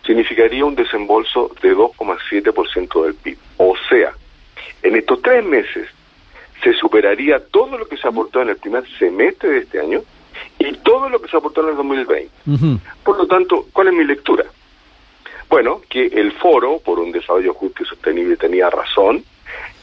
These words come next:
Speaker 1: que había espacio fiscal, que las ayudas eran insuficientes, con baja cobertura, que llegaban siempre tarde y con exceso de letra chica.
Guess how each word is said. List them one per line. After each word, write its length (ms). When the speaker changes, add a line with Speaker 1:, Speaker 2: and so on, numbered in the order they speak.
Speaker 1:
que 100
había 260
espacio 320
fiscal, 540
que 100
las 200
ayudas 360
eran 240
insuficientes, 840
con 220
baja 260
cobertura, 720
que 80
llegaban 340
siempre 320
tarde 540
y 120
con 180
exceso 300
de 60
letra 260
chica. 320